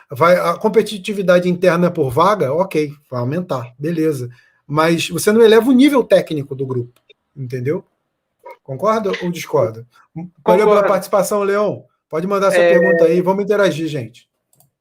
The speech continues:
Speaker 2: Então, quando a gente inici-, tava iniciando nosso, nosso podcast, a gente comentou as cinco contratações, né, que o Fluminense fez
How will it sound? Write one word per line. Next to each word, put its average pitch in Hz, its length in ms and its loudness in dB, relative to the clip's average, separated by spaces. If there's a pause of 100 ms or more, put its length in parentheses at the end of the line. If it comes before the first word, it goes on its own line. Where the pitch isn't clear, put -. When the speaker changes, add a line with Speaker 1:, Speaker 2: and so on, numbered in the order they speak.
(120)
Speaker 2:
Então, 180 240 0
quando 185 160 0
a 196 60 2
gente 202 340 -6
inici-, 175 600 -12
tava 156 220 -2
iniciando 165 340 -6
nosso, 151 360 -6
nosso 143 680 -12 (640)
podcast, 175 420 -2
a 170 40 2
gente 185 260 -4
comentou 190 420 2
as 190 160 0
cinco 190 200 -4
contratações, 180 760 2
né, 185 240 -6 (440)
que - 80 -16
o - 20 -16
Fluminense 151 420 -10
fez 214 380 0